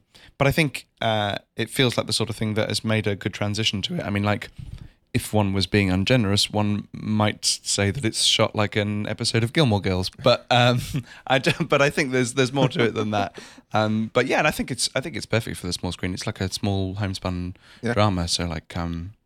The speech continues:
Speaker 1: yeah, I don't quite know how to score that, but,
Speaker 2: So
Speaker 1: like,
Speaker 2: that's, that seems like it's quite a high small screen score.
Speaker 1: Okay,
Speaker 2: Yeah.
Speaker 1: so, like, yeah, maybe, like, a four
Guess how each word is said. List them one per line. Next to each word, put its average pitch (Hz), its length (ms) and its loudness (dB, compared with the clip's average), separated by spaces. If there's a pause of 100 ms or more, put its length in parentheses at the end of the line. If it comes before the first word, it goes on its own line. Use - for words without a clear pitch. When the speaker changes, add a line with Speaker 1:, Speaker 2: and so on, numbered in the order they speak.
(360)
Speaker 1:
yeah, 110 260 4 (340)
I 123 40 -6
don't - 220 -8
quite 98 180 0
know 104 80 0
how 101 80 0
to 110 100 0
score 147 220 2
that, 101 160 0
but, 98 100 0
Speaker 2:
So 92 40 -2
Speaker 1:
like, 113 120 6
Speaker 2:
that's, - 320 -2 (140)
that 120 100 -4
seems - 380 -6
like 170 100 -12
it's - 80 -12
quite 104 200 0
a - 20 -2
high 98 220 -2
small 95 220 -8
screen 95 220 -8
score. 131 140 0
Speaker 1:
Okay, 98 240 2
Speaker 2:
Yeah. 101 160 -4
Speaker 1:
so, - 180 2
like, 170 220 -2
yeah, 370 160 2
maybe, 120 280 2
like, 107 280 0
a 117 340 4 (500)
four 113 720 2